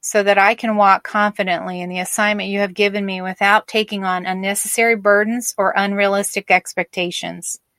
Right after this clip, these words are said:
Help me to release the pain of the past while providing me with a clear vision and hope for the future.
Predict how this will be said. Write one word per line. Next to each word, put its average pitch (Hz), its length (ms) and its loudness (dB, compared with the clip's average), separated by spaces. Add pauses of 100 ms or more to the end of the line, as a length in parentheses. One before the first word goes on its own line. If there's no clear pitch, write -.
(840)
Help 233 280 6
me 233 380 0 (240)
to 220 140 -4
release 202 440 -2
the 233 100 -6
pain 240 340 2
of 254 80 2
the 247 80 -4
past - 720 0 (560)
while 196 260 6
providing 208 560 2
me 214 120 0
with 196 140 -2
a - 60 -4
clear 214 380 -2
vision 226 580 0 (540)
and 190 140 -6
hope 202 240 2
for 196 160 -4
the 180 80 -2
future. 175 580 -8